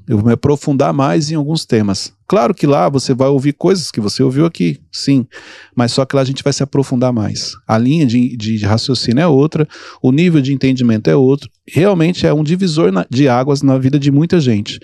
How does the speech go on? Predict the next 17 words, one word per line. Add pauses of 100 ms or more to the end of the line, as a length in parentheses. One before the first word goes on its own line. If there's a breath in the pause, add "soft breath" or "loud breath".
(380 loud breath)
Então,
olha
só,
a
Imersão
Evolution
é
pra
quem
que
é,
Cleito? (340 loud breath)
Pra
você
que
é
empresário,